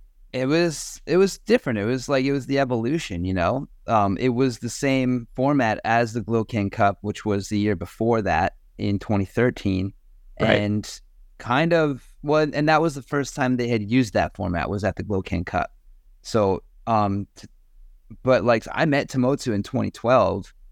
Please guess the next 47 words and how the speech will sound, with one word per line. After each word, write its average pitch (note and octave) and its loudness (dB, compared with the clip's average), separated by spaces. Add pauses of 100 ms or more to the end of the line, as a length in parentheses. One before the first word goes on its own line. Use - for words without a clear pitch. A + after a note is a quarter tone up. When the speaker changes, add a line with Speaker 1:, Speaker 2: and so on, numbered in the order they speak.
Speaker 1:
at G2+ 0
the A2 -2
W A2 0
K G#2 0
O, F#2+ 0 (300)
that G2+ -4
Fujiwara A2 2
Issei A2 -2
Cup A2 0
that F#2+ 0
I F#2 4
was G2 -2
talking G2 -2
about. F#2 -4 (420)
Speaker 2:
Right. G2 4
Speaker 1:
Um, F#2 -2 (160)
and G#2 -4 (260)
he D3 2
had C3+ 2
just A#2+ -4
left B2+ 0
the B2+ -2
J A2 -2
K A2 -6
A, G2 0
and G2+ -2
he A#2 -2
was G#2+ -4
there B2 2
with A#2+ 2
a A#2 0
little A#2 0
binder A#2+ 2
that G#2+ -6
said A2 -2
Global B2 -2
Kendama's A2+ 2
Network G2+ -4
on F#2 0
it. C2 -2
And F#2 -6
he G#2+ -2
was G#2 -4
super A#2 -2
Speaker 2:
<laughs> - -
Speaker 1:
clean D3 4
cut, C3 2